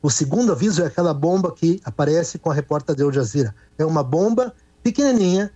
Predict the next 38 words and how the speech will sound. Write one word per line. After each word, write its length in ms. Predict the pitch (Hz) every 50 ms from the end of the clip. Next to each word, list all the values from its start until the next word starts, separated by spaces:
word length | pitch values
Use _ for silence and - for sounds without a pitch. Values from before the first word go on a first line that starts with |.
| - _ _ _ -
que 60 | 196
faz 240 | - - 220 202 190
algum 180 | 190 185 233
estrago 460 | 220 - - 196 190 190 180 170 156 156
no 220 | 151 147 135 139
telhado 500 | - - 165 156 151 156 165 170 156 139
do 140 | 127 120 117
prédio, 360 | 101 - 147 170 202 180 156
mas 120 | 170 175 165
não 100 | 196 190
põe 220 | - 214 214 214
abaixo 320 | 175 135 135 127 - - 117
o 20 |
prédio. 360 | - - 131 107 101 - - _ _ _ _ _ _ _ _ _ _ -
Se 80 | -
Israel 200 | 135 - 170 180
quisesse, 600 | 175 - 175 135 165 185 220 202 - - - - - - _ - - - _ _ _ _ _ _ -
cinco 320 | - - 226 226 - 190
minutos 320 | 175 175 175 143 131 -
depois 460 | 151 147 143 - 175 190 208 180 - -
daquele 260 | 135 120 - 156 131
segundo 400 | - - 131 131 175 220 233 208
aviso 260 | 147 131 180 156 131
pra 100 | 139 135
todo 200 | 123 165 160 156
mundo 200 | 156 160 156 135 123
deixar 260 | 120 113 - 135 123
o 60 | 107
prédio, 420 | - - 156 185 220 233 185 - _ _ _ _ _ _ _ _ _
foi 120 | - - 190
colocada 460 | - 208 202 180 - 185 185 185 185
a 20 |
bomba 260 | 160 147 156 165 180 175
que 80 | - 175
botou 240 | 190 170 - 196
o 20 | 190
prédio 240 | - 190 185 175 196
abaixo. 400 | 185 190 180 156 - - -